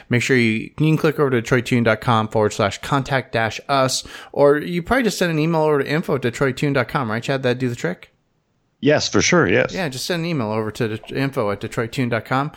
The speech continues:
Speaker 1: and, uh, get it going. And there's a phone number there, too, if you wanna actually call if you're old school like that. There's somebody there, man of the phones. It's Chad's a
Speaker 2: We,
Speaker 1: real,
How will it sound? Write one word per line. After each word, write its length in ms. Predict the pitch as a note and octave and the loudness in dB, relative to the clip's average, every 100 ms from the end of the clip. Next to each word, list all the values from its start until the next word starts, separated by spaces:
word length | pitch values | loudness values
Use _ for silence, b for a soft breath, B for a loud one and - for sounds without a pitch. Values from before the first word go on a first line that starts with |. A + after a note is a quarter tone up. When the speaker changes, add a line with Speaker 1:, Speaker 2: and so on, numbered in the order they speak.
| B B - | B B -8
Speaker 1:
and, 220 | B2+ A#2+ | -4 -2
uh, 320 | A#2 G#2+ G#2 G#2 | -2 -2 -6 -4
get 120 | C3+ | -2
it 100 | B2 | -2
going. 320 | C3+ D3 C#3 | 0 0 -2
And 160 | - C#3 | -2 -2
there's 160 | D3 D#3 | 0 -2
a 80 | |
phone 220 | C#3+ C3 A#2 | -4 -2 -2
number 180 | A2+ | -2
there, 140 | A2 G#2 | -2 -4
too, 160 | - | -4
if 140 | G#2+ - | -8 -6
you 60 | A2 | -8
wanna 140 | G#2+ | -8
actually 260 | G#2+ - A2 | -10 -10 -12
call 220 | - A2 | -10 -10
if 100 | G#2+ | -10
you're 120 | - | -12
old 160 | G#2+ G#2 | -12 -12
school 220 | - - | -12 -12
like 200 | - A#2 | -12 -10
that. 260 | B2+ - - - | -12 -12 -16 -20
There's 120 | - C#3 | -16 -8
somebody 260 | A2+ A#2 | -4 -2
there, 100 | B2+ | -2
man 300 | A#2+ A2+ A#2+ | -2 -2 -2
of 80 | A#2+ | -4
the 40 | |
phones. 340 | - C#3+ G2+ - | -6 -8 -10 -14
It's 100 | - - - | -20 -20 -12
Chad's 320 | G2 A2+ - | -8 -6 -8
a 80 | F#2+ - | -12 -4
Speaker 2:
We, 200 | D2 A#2 | 2 4
Speaker 1:
real, 180 | A#2+ | 4